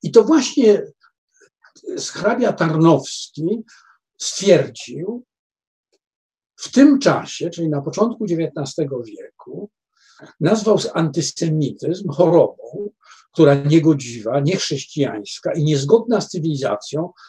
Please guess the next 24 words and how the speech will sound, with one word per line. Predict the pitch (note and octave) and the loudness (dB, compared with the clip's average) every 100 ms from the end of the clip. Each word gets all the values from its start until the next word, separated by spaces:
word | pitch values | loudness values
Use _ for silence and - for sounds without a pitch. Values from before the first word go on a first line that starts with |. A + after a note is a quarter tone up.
| _ - | _ -2
rozeszła | C#3 C3+ G3+ - A3+ - | 2 4 4 2 -8 -6
się | G#3 D#3 | -6 -6
po | C#3 | -4
całej | - C#3 D3 - | 0 2 2 -2
Europie | C3+ B2+ - A2+ - B2 | -8 -8 -8 -8 -4 -4
jak | G#2 - - _ - | -6 -10 -20 _ -6
zaraza. | B2+ B2+ - - - - _ _ - - - | -2 0 -2 -6 -14 -18 _ _ -20 -20 -6
Więc | D3+ | -2
jak | G3 | -2
widzicie | F3 G#3+ - A#3+ | -2 -6 -2 0
państwo, | G3+ G#3 G3+ F#3 | 0 0 0 4
nie | G#3+ D#4+ | 6 4
wszyscy | - - B3 - - | 2 -8 -8 -8 -8
intelektualiści, | E3+ D3+ D3 C#3 D3+ C3+ C3 D3+ - - D3+ - _ _ _ _ _ | -6 -2 -2 -2 2 2 2 -4 -6 -6 -8 -8 _ _ _ _ _
e, | D3 C#3+ - | -20 -18 -2
tamtych | D#3 D#3 C#3+ C3+ | 0 2 0 -6
czasów | - C#3 A2+ - D3 C#3 _ - - - | -4 -4 -4 -6 -6 -8 _ -20 -18 -2
byli | C#3 B2+ C3+ - | 0 2 0 2
entuzjastycznie | F3 F3+ D#3 C#3+ A#2 - C3+ - C3+ C#3 - B2 | 0 0 -4 -4 -4 -6 -8 -2 -2 -2 -6 -6
nastawieni | C3 - D#3 G#2 G#2 G#2 A2 A#2+ B2 _ _ | -6 -6 -8 -6 -6 -4 -4 -4 -8 _ _
do | - - - - | -2 -2 -4 -4
tej | C3+ A2+ B2 | -2 0 4
nowej | D#3 C#3 B2 A2 | 4 6 4 2
mody, | A#2 B2 A2 A#2+ | 2 2 2 -4